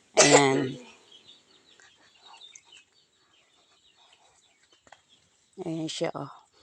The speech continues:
Kanina napakaraming sibol na damo niyan. Palibhasa, maulan. Mabilis lang ang pagsibol ng damo. Ayun, guys, ginaganahan pa sa pagwawalis yung isa.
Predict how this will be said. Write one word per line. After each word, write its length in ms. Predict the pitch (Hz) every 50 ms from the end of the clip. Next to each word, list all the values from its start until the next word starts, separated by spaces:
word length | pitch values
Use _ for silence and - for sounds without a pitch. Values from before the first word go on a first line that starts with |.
| - - -
Kanina 320 | 202 208 202 226 233 226
napakaraming 800 | 208 208 185 - - - 202 180 180 180 170 165 170 170 170 170 165 165 165 165 165 165 156 156 156 156 156 156 160 160
sibol 320 | - - 165 160 156 147 147
na 160 | 151 151 147
damo 240 | 151 151 143 143 143
niyan. 320 | 139 139 135 135 131 135 - - - - - - - - - - - - _ _ _ _
Palibhasa, 640 | - 180 190 196 202 202 190 180 175 - - 180 165
maulan. 840 | 160 165 - 170 165 156 156 151 147 143 143 147 147 147 - - - - - - - - - - - - - - - - - _ _ - -
Mabilis 400 | 185 175 180 180 185 180 - -
lang 160 | 180 175 175
ang 160 | - 160 165 -
pagsibol 480 | 165 165 170 - 165 165 165 151 151
ng 320 | 156 156 151 151 156 156 151
damo. 320 | 156 147 139 139 135 127 123 - - - - - - - _ - - - - _ - -
Ayun, 320 | - 160 165 165 160 151
guys, 240 | 160 147 139 - -
ginaganahan 640 | - 185 190 208 214 208 226 226 226 233 240 226 226
pa 160 | - 214 202
sa 80 | - 208
pagwawalis 640 | - 190 196 196 190 180 180 175 170 165 - - 156
yung 160 | 143 139 -
isa. 240 | 143 - - 135